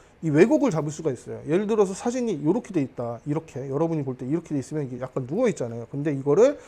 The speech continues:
렌즈 모드를 이렇게 기울이면 이게 다시 이렇게 거꾸로 올라옵니다. 서서. 요런 것들을 할 수 있다는 특징이 있습니다. 요, 요 정도만 알고 계세요. 그래서 뷰 카메라, 대형 카메라의 특징은,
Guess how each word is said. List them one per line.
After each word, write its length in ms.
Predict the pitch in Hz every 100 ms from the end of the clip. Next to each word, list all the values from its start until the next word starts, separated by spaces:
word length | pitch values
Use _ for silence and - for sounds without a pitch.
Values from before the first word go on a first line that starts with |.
| - - 143
렌즈 240 | 170 208
모드를 420 | 214 208 220 254
이렇게 420 | 160 160 175 175
기울이면 540 | 156 - 160 147 185 220
이게 160 | 147
다시 240 | 151 143 147
이렇게 400 | 190 156 - 131 -
거꾸로 280 | 196 -
올라옵니다. 440 | 135 233 190 139 127
서서. 520 | - 196 139 151 269 - - - - -
요런 320 | 143 175 262
것들을 340 | 240 233 220 220
할 80 | 247
수 120 | 220
있다는 360 | - 202 214 214
특징이 480 | - - - 349 294
있습니다. 420 | 156 254 226 151
요, 60 | 123
요 260 | 156 160 160
정도만 360 | 285 302 262
알고 160 | 156 185
계세요. 300 | 165 135 147
그래서 300 | 143 135 233 - - - -
뷰 140 | - 233
카메라, 540 | 233 294 269 180 123
대형 240 | - 170 214
카메라의 400 | 214 202 160 143
특징은, 640 | - - 185 240 202